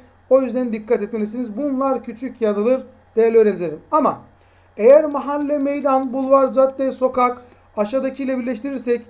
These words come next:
saray, köşk, han, kale, köprü, kule, anıt. Bunlarla bir isim kullanılırsa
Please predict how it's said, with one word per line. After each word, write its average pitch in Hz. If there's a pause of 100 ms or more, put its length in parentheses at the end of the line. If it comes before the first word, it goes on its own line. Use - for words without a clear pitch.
(260)
saray, 247
köşk, 247
han, 240
kale, 233
köprü, 233
kule, 240
anıt. 220 (640)
Bunlarla 269
bir 262
isim 226
kullanılırsa 240